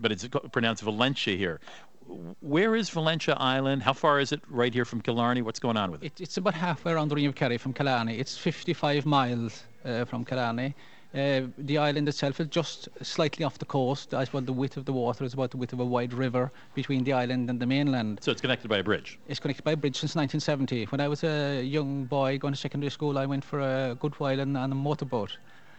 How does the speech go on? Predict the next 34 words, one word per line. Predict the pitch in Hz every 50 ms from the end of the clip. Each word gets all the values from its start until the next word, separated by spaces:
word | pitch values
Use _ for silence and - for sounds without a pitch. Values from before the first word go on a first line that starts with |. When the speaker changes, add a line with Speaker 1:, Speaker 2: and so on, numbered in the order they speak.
| - - -
Speaker 1:
To | 127 127 123
and | 117
Speaker 2:
Uh, | 113
Speaker 1:
from | - 120 117
school? | 113 - - 127 127 165 214 220
Speaker 2:
to | - 156
and | 147 -
from | 156 147 139
school | - - 143 143 143 143 139
until, | 143 135 - 143 135
until | 120 131 123 139
the | 135
bridge | 127 139 127 -
was | 139 120
built, | - 123 110 120 -
yes. | 127 110 95 113 -
Speaker 1:
And | 143 143
you | 180 233
were | 254 254
telling | - - 190 170 160
me | 147 139
before | 127 120 - 151
the | 143 131
show | - - - 151 151 143
that | 127 110 113 107 110 104 -
a | - 117
lot | 113 120 120 135 165 185
of | 180 131
your | 135 131 127
parents' | - - 147 156 165 170 160 -
generations | - - - 113 101 101 98 95 92 92 - - 110 107 104 98 - 135
immigrated | 123 113 107 113 113 110 113 107
to | 110 107
the, | 101 110 113